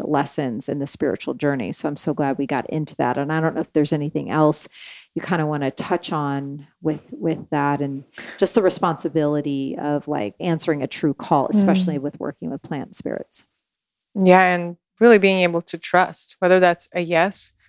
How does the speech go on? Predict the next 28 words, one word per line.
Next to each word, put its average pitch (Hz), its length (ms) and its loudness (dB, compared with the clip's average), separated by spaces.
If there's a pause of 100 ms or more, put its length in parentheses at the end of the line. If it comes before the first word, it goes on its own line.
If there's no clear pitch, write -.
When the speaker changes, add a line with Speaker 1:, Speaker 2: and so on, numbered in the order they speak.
(200)
Speaker 2:
or 185 140 6
a 170 60 2
no 165 380 2
that 175 140 2
is 165 140 -2
really 170 200 4
inconvenient 170 560 -2
because 175 240 -2
you 180 80 0
have 160 140 0
to 156 100 -14
say 175 160 2
no 160 240 4
to 165 80 6
a 170 60 0
ceremony 170 460 2
you 165 40 4
already 160 260 4
signed 165 280 0
up 160 180 4
for, 185 100 0
and 170 140 -2
last 160 260 -2
moment 165 260 -4
you 165 60 -8
get 170 140 2
a 160 60 -2
no. 175 360 2